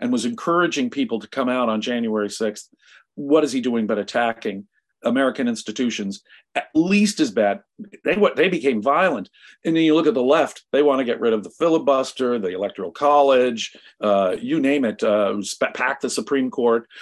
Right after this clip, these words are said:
The, uh, y-, so what's disturbing is that both sides now have really thrown in any respect for American institutions, the American Constitution. I mean, Trump wouldn't have known a right if it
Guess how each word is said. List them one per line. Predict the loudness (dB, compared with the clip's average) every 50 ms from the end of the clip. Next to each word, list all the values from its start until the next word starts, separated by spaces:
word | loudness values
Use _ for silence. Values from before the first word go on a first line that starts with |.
| -14 -6
The, | -2 -2 -2 0 0 0
uh, | 0 0 0
y-, | -2 -6 -6 -4
so | 0 2 2 2 2 0 -4 -16 -20 _ _ -18 -18 -16 -10 -2
what's | 2 2 2 2 0
disturbing | -4 -4 -4 -2 0 2 4 4 4 4 2 -2 -2
is | -4 -6
that | -8 -6 -2
both | 0 2 2 2 0
sides | -2 -2 -2 0 -2 -4 -8 -10
now | -8 -8 -6 -8 -8
have | -8 -6
really | -4 -2 -2 -2
thrown | -4 -8 -10 -4 0 2 2 4 4 2
in | 2 0
any | 0 -2 -2 -4
respect | -4 -6 -6 -6 -6 -4 -4 -4 -6 _
for | -8 -6
American | -4 -4 -4 -4 -4 -4 -6 -8
institutions, | -10 -10 -10 -12 -12 -10 -6 -6 -6 -6 -8 -10 -12 -12 -14 _ _ -20 -10 -4
the | -2 0
American | 2 2 2 2 2 0 -2 -4
Constitution. | -4 -4 -6 -8 -8 -12 -12 -10 -8 -8 -8 -8 -10 -12 -14
I | -16 -10 -4 -2
mean, | -2 -2
Trump | 0 2 2 2 2 0 0
wouldn't | 0 0 0 -2
have | -4 -4
known | -4 -4 -4 -4
a | -4
right | -2 -2 -2 -2 -2 -4
if | -6 -10
it | -12